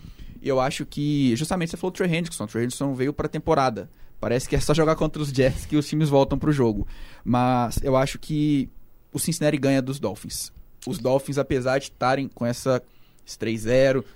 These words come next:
Tua jogando muito, o próprio Jalen Waddle e Tyreek Hill,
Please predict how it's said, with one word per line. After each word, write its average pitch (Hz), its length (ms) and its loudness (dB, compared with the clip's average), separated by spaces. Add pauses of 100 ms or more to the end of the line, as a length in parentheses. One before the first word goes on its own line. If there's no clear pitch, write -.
(120)
Tua 131 200 4
jogando 120 340 4
muito, 120 640 4 (380)
o 120 480 -2
próprio 123 320 2
Jalen 127 220 4
Waddle 123 360 6
e - 20 -8
Tyreek 120 340 0
Hill, 143 260 0